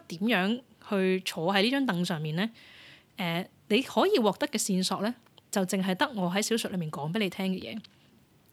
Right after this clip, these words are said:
我覺得呢一個噉樣樣嘅，呃，對話方法係好得意嘅，好似每一次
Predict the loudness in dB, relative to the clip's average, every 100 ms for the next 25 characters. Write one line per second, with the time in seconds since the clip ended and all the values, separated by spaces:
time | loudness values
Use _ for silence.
0 | _ -6 -4 0 2 2 0 2 2 2
1 | -4 -4 0 0 0 0 0 0 0 -4
2 | -8 -20 -20 -18 -6 -4 -4 -8 -2 2
3 | 4 4 2 0 -2 -6 -6 -6 -4 -4
4 | -4 -12 -14 -16 -18 -20 -20 -20 _ -2
5 | 0 0 2 2 2 -2 0 2 2 0
6 | -2